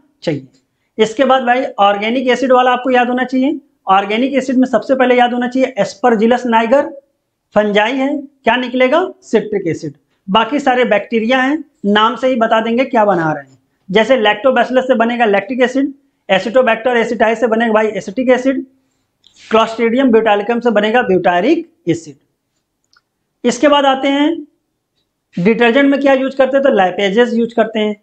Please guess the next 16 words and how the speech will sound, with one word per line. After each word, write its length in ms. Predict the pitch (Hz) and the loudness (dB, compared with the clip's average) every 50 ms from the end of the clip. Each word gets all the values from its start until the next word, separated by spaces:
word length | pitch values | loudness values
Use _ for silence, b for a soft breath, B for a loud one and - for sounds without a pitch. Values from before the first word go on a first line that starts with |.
| _ _ _ _ _ _ _ _ - | _ _ _ _ _ _ _ _ -10
Bottled 560 | 175 156 170 208 220 226 220 226 262 277 285 240 | -4 0 2 4 4 2 2 0 -2 -2 -2 -2
juice 280 | 196 196 247 269 269 269 | -2 0 0 0 0 2
में 120 | 277 277 269 | 2 4 4
यूज़ 360 | 269 254 240 247 262 262 - | 4 4 2 2 2 2 2
करते 240 | 262 247 233 - 262 | 0 -2 0 0 -2
हैं 80 | 269 262 262 | -2 -2 0
pectinases 580 | 226 - - - 214 208 208 208 196 240 226 220 | -2 -4 -4 -4 -2 -2 0 2 2 2 2 2
and 160 | 240 240 214 - | 2 0 0 -2
proteases। 600 | - 160 160 156 170 175 175 165 185 208 214 208 - _ _ _ _ _ _ _ _ _ _ _ _ _ _ _ _ _ - | -4 -6 -4 -2 0 0 2 2 2 0 0 -2 -6 _ _ _ _ _ _ _ _ _ _ _ _ _ _ _ _ _ -4
इसके 280 | 240 240 - - 311 | -4 -4 0 2 2
बाद 180 | 302 285 302 294 | 2 2 2 0
बेटा 240 | 262 285 269 294 285 | 0 0 0 0 2
आपका 260 | 269 269 277 285 277 | 0 0 0 0 0
आता 260 | 269 247 247 - 269 | 0 0 0 0 0
है 160 | 269 269 269 | 2 4 2
एक 120 | 277 277 | 2 2